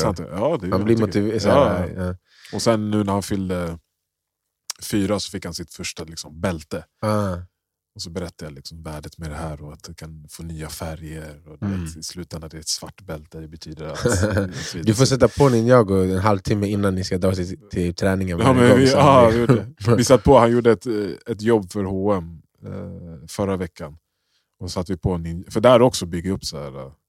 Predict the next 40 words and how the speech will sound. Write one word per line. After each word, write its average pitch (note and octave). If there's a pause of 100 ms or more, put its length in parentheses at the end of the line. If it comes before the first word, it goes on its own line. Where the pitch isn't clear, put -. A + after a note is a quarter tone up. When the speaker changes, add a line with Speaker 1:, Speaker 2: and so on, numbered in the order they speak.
(200)
Speaker 2:
typ, D#2 (420)
eh, G1+ (920)
självklart F#2+
ska -
det E2+
vara E2
kul E2+
och D2+
så D2+
här, C2+
men D2+
det F2
är F#2+
också E2+
dagsform. D#2+ (360)
Speaker 1:
Mm. D#3
Speaker 2:
"Eh, C#3
vi C#3+
gör C3+
det B2+
här B2+
istället." F2+
Så -
bara, G#2+
Speaker 1:
Mm. G#2
Speaker 2:
"Ja, E2+
men D2+ (360)
vi -
ska -
gå E2+
dit E2
och F2
vinna. F2+ (360)
Vi A2
ska A2+
gå G2
dit F2
och G2
vara F2
bäst." -